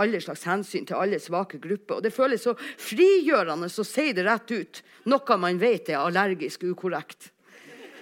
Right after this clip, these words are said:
Ja, all slags spesialbehandling skal de ha, egen mat og organisasjoner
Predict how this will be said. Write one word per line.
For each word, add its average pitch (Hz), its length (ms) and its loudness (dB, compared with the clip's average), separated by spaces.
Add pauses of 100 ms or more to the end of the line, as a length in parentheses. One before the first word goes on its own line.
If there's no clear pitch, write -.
Ja, 180 160 2 (160)
all 233 220 6 (100)
slags 175 240 -2
spesialbehandling 190 880 0
skal 196 160 -2
de 180 80 0
ha, 190 240 2
egen 202 480 0 (160)
mat 294 460 0
og 190 100 0
organisasjoner 208 800 -2